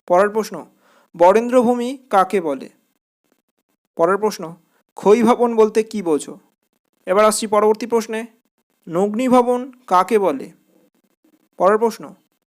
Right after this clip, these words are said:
ডেকান ট্র্যাপ কী বা ডেকান ট্র্যাপ কাকে বলা হয়? পরের প্রশ্ন, ম্যানগ্রোভ উদ্ভিদের প্রধান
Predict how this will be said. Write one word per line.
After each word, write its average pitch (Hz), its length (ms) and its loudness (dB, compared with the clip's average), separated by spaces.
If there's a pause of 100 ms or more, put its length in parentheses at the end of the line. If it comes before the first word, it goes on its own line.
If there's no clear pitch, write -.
(220)
ডেকান 190 440 -2
ট্র্যাপ 240 300 -2
কী 214 160 -10 (280)
বা 160 120 -2
ডেকান 180 320 -6
ট্র্যাপ 202 200 -6
কাকে 196 260 -2
বলা 185 200 -2
হয়? 185 200 -10 (840)
পরের 202 200 2
প্রশ্ন, 220 240 -4 (540)
ম্যানগ্রোভ 226 480 2 (100)
উদ্ভিদের 226 580 -2
প্রধান 208 340 -2